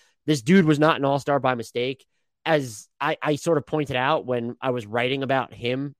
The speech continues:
for Bleacher Report's N B A one hundred, general impressions of Jarrett Allen skew toward rim protecting, screen setting, play finishing big man. And that prevailing sentiment just undersells what he does.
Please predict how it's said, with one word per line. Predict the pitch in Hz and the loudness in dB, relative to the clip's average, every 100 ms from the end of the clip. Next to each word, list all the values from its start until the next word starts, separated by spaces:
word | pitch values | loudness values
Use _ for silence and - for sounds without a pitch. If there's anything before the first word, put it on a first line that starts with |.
| _ | _
for | 131 | -10
Bleacher | 110 127 117 | -6 -6 -4
Report's | 117 131 123 | -6 -4 -4
N | 117 117 | -4 -4
B | 117 | -2
A | 117 | -2
one | 113 | -4
hundred, | 104 113 113 147 - _ _ _ | -6 -8 -2 -2 -2 _ _ _
general | 117 151 165 185 156 | -2 2 4 2 2
impressions | 127 147 151 143 120 | 0 -2 0 -2 -4
of | 113 | -4
Jarrett | 120 113 110 | 0 0 0
Allen | 110 113 107 | 0 -2 -6
skew | - - 131 139 127 | -10 -8 2 4 4
toward | 110 123 123 113 107 - _ 110 | -2 2 4 4 0 -8 _ 0
rim | 135 117 | 0 2
protecting, | 127 143 127 127 | -2 0 0 -4
screen | 120 - 120 120 117 | -10 -12 -10 -8 -8
setting, | - 127 117 117 | -4 -2 -2 -4
play | - 120 | -4 -2
finishing | 110 117 107 101 | -2 -4 -6 -6
big | 101 117 | -4 -4
man. | 104 90 90 - _ _ _ _ | -4 -6 -6 -12 _ _ _ _
And | 147 | 0
that | 180 190 | 0 0
prevailing | 156 185 165 175 | -2 2 4 4
sentiment | 135 160 190 165 156 | 2 -4 -2 -2 -2
just | 156 | -2
undersells | 160 170 180 175 | -2 0 0 -2
what | 165 | -2
he | 170 | -2
does. | 202 156 - | -2 -2 -6